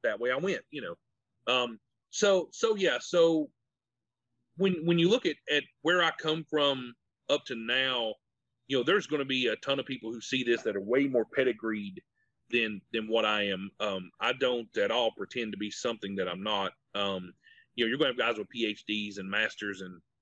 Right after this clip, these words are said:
and M B As and stuff, and I, I am none of those things. But what I am is, is I, I'm a guy who's lived every, uh, every bit of turmoil and success through being a small business owner that you possibly can.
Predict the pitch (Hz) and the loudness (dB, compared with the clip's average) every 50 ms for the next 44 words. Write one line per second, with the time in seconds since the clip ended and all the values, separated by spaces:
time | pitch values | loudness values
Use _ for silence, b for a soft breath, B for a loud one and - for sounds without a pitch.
0 | _ _ _ _ _ - 101 110 113 139 143 139 131 127 127 123 127 127 117 117 | _ _ _ _ _ -6 -4 -2 0 -2 -2 -2 0 0 2 2 2 0 -2 -6
1 | 110 - - 120 120 113 113 113 131 139 127 - 135 147 156 135 120 127 131 127 | -8 -4 -2 0 0 0 0 0 0 0 0 0 0 0 0 0 -2 -4 -6 -6
2 | 123 113 107 104 98 - - 131 117 98 95 92 - _ _ _ _ _ - 139 | -4 -4 -6 -8 -8 -6 -4 -4 -4 -4 -6 -12 -16 _ _ _ _ _ 0 0
3 | 135 127 131 160 170 175 160 160 165 170 165 139 123 120 - _ - 123 127 117 | 0 2 2 2 2 4 2 4 2 2 2 0 -4 -4 -6 _ -6 -4 -4 -4
4 | - - - - _ _ _ _ _ _ _ _ - 110 120 104 92 117 120 113 | -6 -8 -16 -18 _ _ _ _ _ _ _ _ -8 -6 -6 -4 -4 -4 -4 0
5 | 120 135 151 147 143 131 113 101 107 110 131 143 135 123 117 - - 120 143 139 | 0 0 0 0 -2 -4 -8 -10 -6 -2 0 0 0 0 -2 -4 -2 -2 -2 -2
6 | 131 120 120 113 107 107 104 98 98 98 95 95 95 _ _ _ _ _ _ _ | -4 -8 -8 -6 -4 -4 -2 -2 -2 -4 -4 -4 -6 _ _ _ _ _ _ _
7 | _ _ _ _ _ _ - - 147 175 160 165 147 131 110 - - 143 156 156 | _ _ _ _ _ _ -2 0 0 0 0 -2 -6 -6 -8 -2 2 4 4 4
8 | 143 _ - 123 120 113 107 107 - _ _ _ - - - 170 170 160 151 147 | 2 _ -4 -4 -2 -2 -2 -4 -4 _ _ _ -10 -2 0 0 2 2 2 4
9 | 143 139 131 120 117 117 113 - - 104 101 - - - 143 143 139 127 117 - | 4 4 2 0 -2 -8 -8 -8 -10 -10 -10 -8 -2 0 2 4 4 2 2 -2
10 | - - - 131 127 120 - 131 135 120 104 - - - 131 139 120 123 127 123 | -8 -8 -6 -6 -6 -4 -4 -4 -4 -4 -6 -8 -4 -2 0 0 2 0 -2 -2
11 | 110 - 123 117 113 107 101 101 - 95 - - 117 117 - - 98 95 - 120 | -4 -6 -6 -4 -4 -4 -4 -6 -6 -6 -2 0 0 0 -2 -6 -12 -6 -4 -2
12 | 120 113 104 98 | 0 0 0 -2